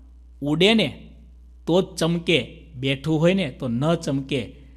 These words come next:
એમ બેઠાડું માણસ ઈ ક્યારેય ચમકે નહીં, પણ ઈ પરિશ્રમી બને,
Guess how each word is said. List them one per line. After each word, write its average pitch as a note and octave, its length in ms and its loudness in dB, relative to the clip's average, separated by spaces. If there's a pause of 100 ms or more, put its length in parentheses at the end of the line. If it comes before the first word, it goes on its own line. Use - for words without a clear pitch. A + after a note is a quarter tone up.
(200)
એમ A#2 180 -4
બેઠાડું F#3 500 6
માણસ D3 420 0 (260)
ઈ C3 60 -6
ક્યારેય C3+ 280 0
ચમકે E3+ 540 2
નહીં, D3+ 560 -2
પણ A2+ 100 -8
ઈ G#2+ 40 -8
પરિશ્રમી G#3+ 640 6
બને, D#3+ 600 2